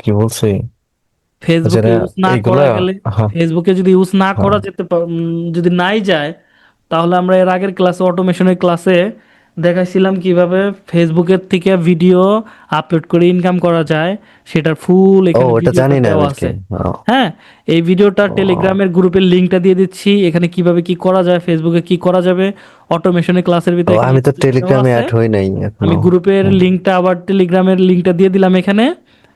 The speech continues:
Speaker 2: হ্যাঁ, টেলিগ্রামের
Speaker 1: হুম।
Speaker 2: লিংকটা দিয়ে দিছি।
Speaker 1: ওকে, ওকে।
Speaker 2: এখানে জয়েন হবা, জয়েন হওয়ার পরে হাই দিবা, দেওয়ার পরে এখানে এই ভিডিওটা আবার, আবার পিন করে দিব। এই ভিডিওটা দেখলেই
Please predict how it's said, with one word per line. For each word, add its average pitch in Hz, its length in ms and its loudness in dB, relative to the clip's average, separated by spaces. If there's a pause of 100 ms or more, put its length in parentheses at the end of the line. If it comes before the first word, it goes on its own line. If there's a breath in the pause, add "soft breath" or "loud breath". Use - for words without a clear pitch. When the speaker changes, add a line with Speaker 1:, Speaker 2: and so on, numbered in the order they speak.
(140)
Speaker 2:
হ্যাঁ, 254 300 0 (1040 soft breath)
টেলিগ্রামের 185 500 2
Speaker 1:
হুম। 202 140 -2
Speaker 2:
লিংকটা 185 320 0
দিয়ে 202 140 2
দিছি। 220 420 0
Speaker 1:
ওকে, 101 260 0
ওকে। - 240 -6 (100)
Speaker 2:
এখানে 185 220 0
জয়েন 180 240 2
হবা, 202 340 0
জয়েন 190 260 0
হওয়ার 196 160 2
পরে 196 240 -2
হাই 170 280 0
দিবা, 208 380 0 (460 soft breath)
দেওয়ার 175 160 2
পরে 180 180 0
এখানে 185 280 0
এই 175 80 4
ভিডিওটা 185 380 0
আবার, 170 180 0 (160)
আবার 165 220 0
পিন 180 240 0
করে 156 200 2
দিব। 127 280 -4
এই 151 120 -2
ভিডিওটা 175 300 2
দেখলেই 202 440 0